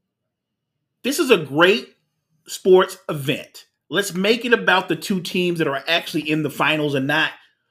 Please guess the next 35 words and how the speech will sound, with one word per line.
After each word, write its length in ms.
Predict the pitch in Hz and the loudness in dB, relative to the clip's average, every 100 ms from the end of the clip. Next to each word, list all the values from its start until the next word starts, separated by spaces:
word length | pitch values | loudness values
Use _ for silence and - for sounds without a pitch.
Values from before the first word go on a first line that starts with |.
| - | -2
well, 420 | 165 180 175 175 - _ _ _ _ _ _ _ - | 4 6 6 2 -14 _ _ _ _ _ _ _ 2
K 240 | 220 220 | 6 6
D 160 | 220 214 | 6 8
left, 420 | 202 180 180 - | 8 6 0 -4
so 600 | - 190 165 160 151 - _ _ | 2 4 6 6 4 -6 _ _
nothing 320 | 175 185 185 185 | -2 0 0 2
changed. 420 | 196 165 151 147 | 2 2 -2 -2
He 160 | 196 | 0
left 320 | 185 175 180 165 | 4 4 2 0
and 80 | |
they 80 | 160 | 2
went 160 | 160 160 | 2 2
back 140 | 156 | 2
to 60 | 156 | 0
the 60 | |
finals. 460 | - 156 131 107 - | 0 0 0 -4 -6
No, 440 | 190 160 151 151 - _ _ _ _ _ | 2 4 2 -2 -14 _ _ _ _ _
he 160 | 254 | -2
got 200 | 269 165 | 4 6
injured 380 | 180 214 120 - _ _ _ _ _ _ _ _ _ _ _ _ _ - | 6 4 0 -12 _ _ _ _ _ _ _ _ _ _ _ _ _ -4
and 240 | 147 147 | 0 2
they 100 | 156 | 4
lost 480 | 151 147 185 170 - | 4 4 4 2 2
to 80 | 170 | 2
the 60 | 139 | 4
Raptors. 800 | 135 175 - - - - - - _ _ _ _ _ 143 | 4 2 2 -10 -18 -18 -18 -20 _ _ _ _ _ -4
And 160 | 160 | -2
then 100 | 156 | 0
he 140 | 156 175 | -2 -2
decided 600 | 156 - 151 160 165 - | -2 0 2 2 -2 -4
to 100 | 175 | 0
go 220 | 160 175 | 4 6
his 140 | 170 | 6
own 240 | 165 165 170 | 4 2 0
way. 300 | 170 - | -2 -4